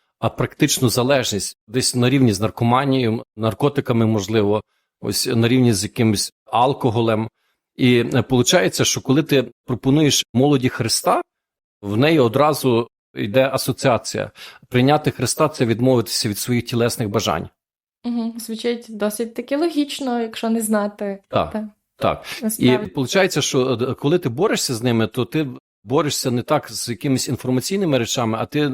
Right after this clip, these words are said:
Speaker 1: намагаєшся допомогти їм подолати якісь практичні твердині. Ось, а для цього, е, ти придумаєш якісь альтернативні варіанти, тобто показуєш переваги християнства, робиш якесь заохочення, ну, зокрема, наприклад, ну, такий, е, в-,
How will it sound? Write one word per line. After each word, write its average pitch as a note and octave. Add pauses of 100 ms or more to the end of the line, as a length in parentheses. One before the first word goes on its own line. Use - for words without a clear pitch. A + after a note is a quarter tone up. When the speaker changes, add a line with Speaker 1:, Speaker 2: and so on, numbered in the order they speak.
(260)
Speaker 1:
намагаєшся A#2+ (560)
допомогти A2+
їм C3
подолати B2+
якісь -
практичні -
твердині. G#2 (380)
Ось, -
а A2
для B2
цього, B3
е, A2+
ти D3 (280)
придумаєш D#3+
якісь -
альтернативні D3+
варіанти, C#3+
тобто -
показуєш B2+
переваги C3
християнства, G2+ (540)
робиш B2
якесь B2+
заохочення, B2 (340)
ну, A2+
зокрема, B2+
наприклад, G#2
ну, A2 (180)
такий, B2
е, G#2+
в-, G#2+